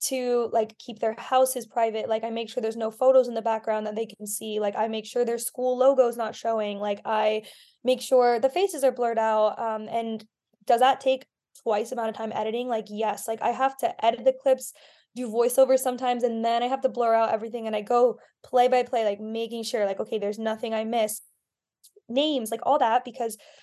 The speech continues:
like, it's just so important that, like, you don't make a mistake, and even if you don't think there's anything wrong with it, like, it's better to be safe than sorry, and, like, I think child safety is so important, and that's why I'm so glad I have a nanny, 'cause, like, I know, like, those kids are, like,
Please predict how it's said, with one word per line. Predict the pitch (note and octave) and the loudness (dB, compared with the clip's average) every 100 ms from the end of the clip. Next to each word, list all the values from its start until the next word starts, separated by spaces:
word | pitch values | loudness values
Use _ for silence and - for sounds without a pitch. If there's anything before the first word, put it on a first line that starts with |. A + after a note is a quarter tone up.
| _ | _
like, | D4 C#4 - | -2 -2 -2
it's | C4+ - | -4 -4
just | D#4 | -6
so | - | -2
important | D#4+ C4+ B3+ A#3+ | -2 -2 -2 0
that, | A#3 | 0
like, | A#3+ G3+ | -2 -4
you | |
don't | B3+ B3+ | -4 -4
make | B3+ | -4
a | |
mistake, | A#3+ A#3 - A#3+ A#3+ | -6 -8 -4 -4 -6
and | A3+ | -8
even | B3+ C4 | -4 -2
if | C4 B3+ - _ _ - | -2 -4 -20 _ _ -6
you | C4 | -2
don't | C#4 | 0
think | C4+ B3+ | 0 -2
there's | B3 | -2
anything | A#3 A3+ A3 | -4 -6 -4
wrong | G#3+ | -4
with | B3 C#4+ | -2 -2
it, | E4 E4+ | -2 -2
like, | - A3 A3 - _ _ | -4 -4 -6 -10 _ _
it's | B3+ G3 | -6 0
better | A#3 A#3 | 0 0
to | A3+ | -4
be | A#3 | -10
safe | B3 A#3+ | -8 -8
than | A#3 | -8
sorry, | G#3+ A3+ A3 B3 C#4 C#4 | -6 -2 -2 -2 -4 -6
and, | A3+ A3+ | -6 -6
like, | A3 G#3+ G#3 G#3 _ - | -2 -2 -2 -6 _ -8
I | G#3+ A3 | -6 -6
think | A3+ A3 | -6 -12
child | G#3 G#3 G#3+ G#3 | -6 -6 -6 -8
safety | A3+ G#3+ A#3 B3+ | -10 -10 -12 -10
is | - A3 - | -6 -6 -8
so | - - A#3 A#3 | -16 -2 2 2
important, | A3+ A3 A3 - D4+ E4+ D4+ | 2 -6 -8 -8 -8 -8 -6
and | A#3 | -6
that's | A3+ A3+ | -4 -2
why | A#3+ | -2
I'm | A#3 | -2
so | - A3+ | -6 -2
glad | G#3+ G#3+ | 0 -2
I | |
have | G#3 | -4
a | |
nanny, | A3 A3+ G3 G3 | -6 -8 -10 -14
'cause, | A3 | -10
like, | A3+ | -10
I | A3+ A3+ | -6 -6
know, | A3 A3 | -2 -2
like, | G3+ G3 | -2 -2
those | A3+ A#3 | -6 -6
kids | - A3 A#3 | -8 -8 -4
are, | - A3 | -2 0
like, | G#3 G3+ | -2 -6